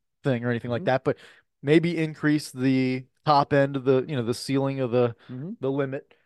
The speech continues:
Speaker 1: Um, and, uh, I, you know, I don't know. I, I, it doesn't, maybe, maybe talk about, uh, make sure everybody knows it doesn't have to be a tool anymore necessarily.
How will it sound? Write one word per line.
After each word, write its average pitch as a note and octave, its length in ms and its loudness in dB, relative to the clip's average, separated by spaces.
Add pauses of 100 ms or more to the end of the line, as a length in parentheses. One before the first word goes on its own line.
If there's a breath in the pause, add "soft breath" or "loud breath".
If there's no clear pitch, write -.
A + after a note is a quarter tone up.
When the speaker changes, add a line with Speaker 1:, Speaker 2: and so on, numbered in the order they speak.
(300)
Speaker 1:
Um, C3+ 440 -6 (680)
and, D#3 320 0
uh, F3 420 6
I, G#3+ 580 0 (160)
you G#3+ 120 -4
know, A#3+ 160 0
I G3 120 -4
don't B3 140 -2
know. B3+ 380 2
I, E3+ 140 -2
I, - 300 -8 (880 soft breath)
it D#3+ 100 6
doesn't, A#3 320 8 (260)
maybe, F#3+ 480 6
maybe D#3+ 460 0
talk D3 360 0
about, C3+ 600 6 (840)
uh, A2 480 -2 (180)
make C#3 240 2
sure F3 140 6
everybody D3 280 4
knows C#3+ 280 2
it A2 100 -12
doesn't D3+ 240 -4
have C#3+ 340 -4
to D#3 100 -4
be A2+ 140 -6
a G2+ 60 -10
tool F3+ 460 -8
anymore F#3 340 -4
necessarily. F#3+ 680 -4